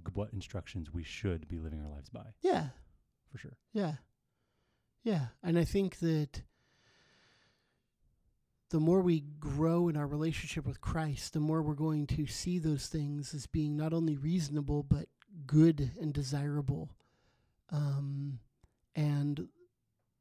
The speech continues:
Speaker 2: the more we trust God, we're gonna believe that,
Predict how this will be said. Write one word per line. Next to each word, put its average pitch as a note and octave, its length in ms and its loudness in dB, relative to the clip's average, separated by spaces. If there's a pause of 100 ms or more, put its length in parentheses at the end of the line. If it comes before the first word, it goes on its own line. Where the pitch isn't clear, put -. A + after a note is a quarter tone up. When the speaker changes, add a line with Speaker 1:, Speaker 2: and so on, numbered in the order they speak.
(500)
Speaker 2:
the D#3 100 -2
more D#3+ 180 4
we D#3+ 140 4
trust - 400 0
God, E3 300 2
we're C#3+ 140 2
gonna D3 200 2
believe D3 480 0
that, D3 200 -4